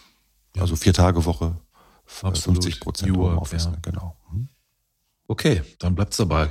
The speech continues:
Speaker 1: Ja, es bleibt unser Schredder stehen. Und die letzte Schredder- oder Nicht-Schredder-Frage, Arbeitszeitmodelle. Äh, müssen Arbeitszeitmodelle zunehmend individu-, individuell auf die Bedürfnisse der Mitarbeiterinnen und Mitarbeiter zugeschnitten werden?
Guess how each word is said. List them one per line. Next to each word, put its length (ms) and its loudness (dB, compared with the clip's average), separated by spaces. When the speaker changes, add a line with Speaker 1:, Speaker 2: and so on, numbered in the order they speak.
Speaker 1:
Ja, 220 2
es 240 -2
bleibt 220 -2
unser 160 4
Schredder 320 2
stehen. 360 2
Und 220 4
die 80 2
letzte 580 2
Schredder- 480 2
oder 220 0
Nicht-Schredder-Frage, 1040 2
Arbeitszeitmodelle. 880 2
Äh, 160 4
müssen 260 4
Arbeitszeitmodelle 1800 2
zunehmend 480 2
individu-, 480 0
individuell 560 4
auf 140 2
die 80 -4
Bedürfnisse 800 0
der 140 4
Mitarbeiterinnen 720 2
und 80 4
Mitarbeiter 560 0
zugeschnitten 560 -4
werden? 340 2